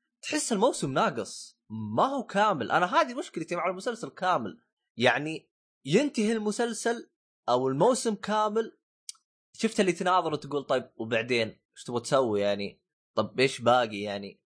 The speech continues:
يعني، آه، الموسم الثالث هذا كامل أحس إني ما استفدت أي حاجة.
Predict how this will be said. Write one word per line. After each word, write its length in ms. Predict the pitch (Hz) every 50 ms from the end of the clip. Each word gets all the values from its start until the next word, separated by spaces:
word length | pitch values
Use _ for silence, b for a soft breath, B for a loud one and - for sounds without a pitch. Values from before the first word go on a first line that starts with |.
| _ _ _ _ -
يعني، 640 | 107 110 104 104 117 123 127 127 123 107 - _ _ _ _ _ _ -
آه، 140 | 123 113 - - _ _ _ _ _ _ _ - 113
الموسم 560 | 120 123 120 117 127 165 240 277 - 233 226
الثالث 420 | 208 - - 240 254 214 175 -
هذا 140 | 220 196 185
كامل 440 | 180 - 196 208 220 220 208 196 -
أحس 360 | 143 - - 202 - - -
إني 240 | 208 202 185 170 156
ما 720 | 165 185 190 190 190 190 190 190 190 190 196 190 190 - -
استفدت 480 | - - - 143 - 196 - - -
أي 160 | - 175 175 151
حاجة. 500 | - - 101 95 92 85 92 - -